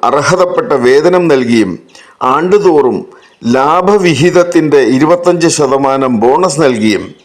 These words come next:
വേദാദ്രി അവരെയെല്ലാം സഹായിച്ചു. നെയ്ത്തുകാരൻ്റെ ഭാര്യ പ്രസവിച്ചാൽ സൗജന്യമായി പതിനഞ്ച് രൂപയും മാതാപിതാക്കൾ ആരെങ്കിലും മരണപ്പെട്ടാൽ ഇരുപത്തഞ്ച് രൂപയും നൽകുവാൻ ഏർപ്പാട് ചെയ്തു.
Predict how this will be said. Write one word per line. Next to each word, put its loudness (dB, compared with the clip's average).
വേദാദ്രി 0
അവരെയെല്ലാം 0
സഹായിച്ചു. -4
നെയ്ത്തുകാരൻ്റെ 0
ഭാര്യ -2
പ്രസവിച്ചാൽ -2
സൗജന്യമായി 0
പതിനഞ്ച് 0
രൂപയും 2
മാതാപിതാക്കൾ 2
ആരെങ്കിലും 0
മരണപ്പെട്ടാൽ -2
ഇരുപത്തഞ്ച് 0
രൂപയും 2
നൽകുവാൻ 0
ഏർപ്പാട് 0
ചെയ്തു. -4